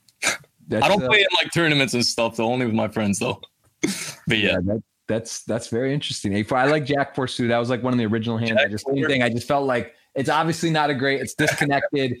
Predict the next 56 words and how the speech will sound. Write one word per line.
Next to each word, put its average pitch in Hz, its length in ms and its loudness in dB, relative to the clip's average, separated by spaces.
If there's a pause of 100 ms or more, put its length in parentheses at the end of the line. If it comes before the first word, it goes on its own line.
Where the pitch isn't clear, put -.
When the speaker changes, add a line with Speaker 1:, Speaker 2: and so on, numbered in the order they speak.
(160)
Speaker 2:
can't 151 220 2
Speaker 1:
Yeah. 131 60 4
Speaker 2:
hit 127 100 4 (180)
straights. 139 300 -2
It's, 113 80 -6
like, 127 120 -2
not 139 240 2
a 131 40 0
very 135 240 0
good 127 100 0
hand. 135 240 0
It 117 40 -4
just, 120 180 0
Speaker 1:
Yeah. 110 140 4
Speaker 2:
like, 113 80 2 (140)
same 139 120 -2
thing. 139 100 0
I 120 80 2
feel 139 140 -2
like 127 80 -2
I 127 60 2
made 131 260 -2
full 123 140 -2
houses, 127 500 -2
and 110 100 0
it 110 40 0
would 107 140 2 (160)
Speaker 1:
<laughs> - 160 -8
Speaker 2:
just - 140 -4
kinda 131 200 0
come, 131 340 0
and 120 80 0
it - 20 0
was 117 120 0
a, 117 380 -2
it 120 140 0
would 120 140 0
just 147 180 2
be 127 100 -2
a, 120 60 0 (440)
a 117 220 0
fun, 120 360 0
a 117 100 -2
fun 127 220 -2
hand 117 220 2
to 107 40 2
hit. 107 160 -2
So 104 160 -2
Speaker 1:
Oh, 107 40 0
Speaker 2:
everyone's 147 320 2
Speaker 1:
it 143 40 4
Speaker 2:
got 135 140 -2
their 127 120 0
own. 123 220 0 (320)
Um, 135 240 2
Speaker 1:
Exactly. 113 640 0